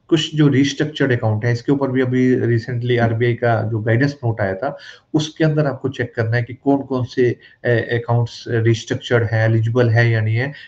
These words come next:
कि आपके जो all account है, even standard account can be restructured, एनपी account can, can also be restructured,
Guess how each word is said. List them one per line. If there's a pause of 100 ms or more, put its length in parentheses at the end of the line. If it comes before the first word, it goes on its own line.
(120)
कि
आपके (260)
जो (340)
all
account
है,
even
standard
account (120)
can
be
restructured,
एनपी
account
can,
can
also
be
restructured,